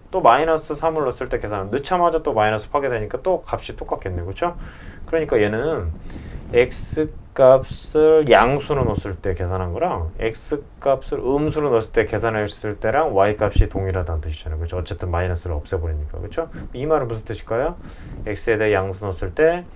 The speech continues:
X에다 음수 넣었을 때 똑같다는 거. X에다 양수, 음수 똑같다는 거는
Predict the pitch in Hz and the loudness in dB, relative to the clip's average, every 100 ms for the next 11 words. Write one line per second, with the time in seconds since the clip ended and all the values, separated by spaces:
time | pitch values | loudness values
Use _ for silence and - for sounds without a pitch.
0 | - - - 95 - 110 101 95 95 101 | -18 -16 -10 -10 -2 0 0 -2 -4 -6
1 | 90 - - 156 170 175 - - - - | -6 -6 0 2 2 -4 -18 -12 -8 -2
2 | 117 107 95 87 82 85 107 117 139 123 | 0 2 0 -2 -4 -4 -2 -2 0 4
3 | 107 104 110 107 156 165 170 170 - - | 4 4 -2 -4 0 0 -2 -6 -12 -14
4 | - - 107 107 104 104 98 147 156 165 | -14 -8 0 2 2 -4 -6 -2 0 0
5 | 160 156 156 139 120 110 127 170 180 | 0 0 2 2 2 -2 0 0 -2